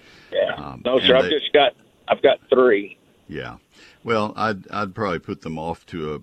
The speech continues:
Speaker 2: a, a part of the yard where you don't really intend to do a lot of heavy-duty landscaping or gardening,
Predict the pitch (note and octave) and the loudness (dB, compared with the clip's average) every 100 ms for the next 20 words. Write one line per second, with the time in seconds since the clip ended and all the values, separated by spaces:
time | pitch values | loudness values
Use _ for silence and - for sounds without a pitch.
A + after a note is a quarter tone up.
0 | - D2 - F2+ D2+ D2+ D2 D2+ D#2 E2+ | -12 -14 -8 -8 -8 -10 -10 -8 -8 -10
1 | D#2 C#2+ C2+ E2 D#2+ - D2+ E2 D2 C2+ | -12 -12 -12 -10 -12 -14 -12 -10 -10 -12
2 | - G#2 F2+ C2 D2 C2+ C#2 C#2 C2+ _ | -12 -10 -10 -12 -14 -12 -12 -12 -14 _
3 | _ G2+ D#2 C2+ D2+ C2+ C2 D2 D2+ - | _ -10 -10 -10 -12 -12 -12 -12 -12 -12
4 | D2 C2+ D#2+ B1+ B1 C#2 B1+ A#1+ C2 C#2+ | -14 -14 -16 -16 -14 -12 -12 -12 -14 -16